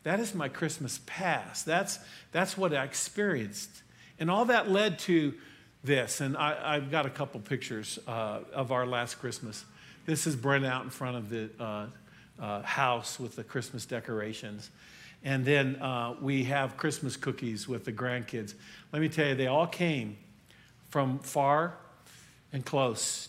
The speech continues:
to share, and we had, uh, I had a lot of pictures of the kids and grandkids. Uh, let me tell you, please get this, every moment counts. You're so busy, you're so rushed, you're so just thinking about all these things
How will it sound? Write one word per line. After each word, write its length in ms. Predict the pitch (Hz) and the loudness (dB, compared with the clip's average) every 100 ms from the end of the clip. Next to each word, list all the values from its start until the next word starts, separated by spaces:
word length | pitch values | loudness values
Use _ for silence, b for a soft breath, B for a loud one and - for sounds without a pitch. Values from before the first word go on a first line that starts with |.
| - | -4
to 140 | 131 | -4
share, 600 | - 147 135 131 131 131 | 0 2 4 4 0 -2
and 240 | 135 127 127 | -4 -2 0
we 140 | 127 | 0
had, 420 | 123 127 120 113 - | 0 0 0 -4 -8
uh, 220 | 120 110 110 | -8 -6 -2
I 80 | |
had 100 | 127 | -2
a 40 | 120 | 0
lot 180 | 127 120 | 0 0
of 100 | 120 | -2
pictures 400 | 127 - 113 117 | -4 -4 -8 -8
of 120 | 104 | -10
the 40 | |
kids 420 | 101 - 123 110 | -8 -2 -2 -2
and 140 | 113 104 B B B - | -6 -8 B B B -2
grandkids. 600 | 123 117 - 117 104 - B B B B - | -2 -2 -2 -4 -4 -8 B B B B -12
Uh, 60 | - - - 90 - - - | -12 -12 -16 -20 -20 -18 -6
let 160 | 165 | 0
me 80 | 165 | 0
tell 220 | 165 170 | 2 0
you, 160 | 151 107 101 - - - - - | 0 -2 -8 -18 -20 -20 -20 -10
please 280 | 190 196 151 | -2 0 0
get 220 | 170 170 | -2 -2
this, 220 | 139 117 | -2 -4
every 220 | 170 180 202 | -2 0 0
moment 420 | 147 185 170 107 | 0 0 -4 -4
counts. 600 | 135 165 139 - - - - - - _ B B B B B | -4 -4 -6 -10 -12 -12 -18 -20 -20 _ B B B B B
You're 120 | 156 | -2
so 240 | - 202 | 2 2
busy, 520 | 190 139 170 165 127 101 | 2 4 2 2 -2 -4
you're 140 | 135 | -4
so 280 | 131 - 180 | -2 2 2
rushed, 520 | 147 151 143 110 - | 4 0 0 -2 -6
you're 80 | 135 | -4
so 220 | - 214 | -2 -2
just 260 | 214 214 - | 0 -2 -2
thinking 300 | 190 202 165 | 0 2 0
about 180 | 139 135 | 2 2
all 180 | 175 | 2
these 220 | 214 220 - | 2 0 -2
things 300 | 196 180 | -2 -4